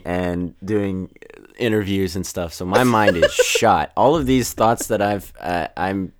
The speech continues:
Speaker 1: I am very
Speaker 2: I promised I wouldn't make you cry, Gabe.
Speaker 1: <laughs>
Speaker 2: And I think you're about to start crying.
Speaker 1: I'm <laughs> doing, the only reason I've, I've done so well so far is because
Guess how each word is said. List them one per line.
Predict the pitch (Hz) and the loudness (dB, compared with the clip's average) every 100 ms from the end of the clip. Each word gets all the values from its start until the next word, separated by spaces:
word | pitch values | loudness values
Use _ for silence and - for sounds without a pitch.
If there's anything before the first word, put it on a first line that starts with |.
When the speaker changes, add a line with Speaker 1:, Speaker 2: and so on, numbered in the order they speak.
| _ | _
Speaker 1:
I | 80 95 | -4 -2
am | 95 90 85 69 | -2 -2 -4 -8
very | 95 107 101 95 | -2 0 0 -2
Speaker 2:
I | 85 | -2
promised | 180 180 170 156 | -2 -2 -2 -2
I | |
wouldn't | 156 156 | -2 -2
make | 147 143 | -4 -8
you | 143 | -10
cry, | - 143 120 | -8 -6 -6
Gabe. | 101 107 | -4 -2
Speaker 1:
<laughs> | |
Speaker 2:
And | - 269 - - - 165 - - | 2 2 2 0 0 0 0 -2
I | 107 | -2
think | 117 - | -4 -8
you're | - 107 | -16 -14
about | 110 | -14
to | - | -14
start | - 107 | -12 -12
crying. | - 107 104 - - - - | -12 -12 -12 -14 -16 -14 0
Speaker 1:
I'm | 127 - 156 | 0 2 2
<laughs> | |
doing, | 131 - 214 - - - - - - - - - - _ - | 4 4 4 2 -4 -14 -14 -16 -18 -20 -20 -20 -20 _ -6
the | 131 | 0
only | 160 170 | 4 6
reason | 165 156 143 | 6 4 4
I've, | 139 127 101 - | 2 2 -2 0
I've | 120 104 | 0 0
done | 135 | -2
so | 117 127 | 0 0
well | 120 123 | 2 0
so | 113 117 104 | 0 -2 -2
far | - 131 127 123 | 0 2 4 2
is | 120 107 98 | 0 -2 -4
because | - 113 - - 113 107 104 92 - | -4 -8 -6 -2 0 2 0 -4 -8